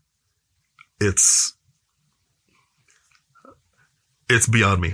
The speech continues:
I, I, I can't even, I don't even know. And so the discipline to focus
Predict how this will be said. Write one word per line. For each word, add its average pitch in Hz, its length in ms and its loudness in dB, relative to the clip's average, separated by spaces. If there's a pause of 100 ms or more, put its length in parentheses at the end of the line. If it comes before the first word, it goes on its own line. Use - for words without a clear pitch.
I, 107 120 0
I, 110 440 0
I 107 60 0
can't 117 180 0
even, 98 300 0
I 107 80 2
don't 107 160 0
even 101 160 0
know. 95 340 0
And 101 140 -2
so 101 400 -2 (760)
the 110 120 0
discipline 113 640 -2
to 104 580 -2 (1500)
focus - 580 -2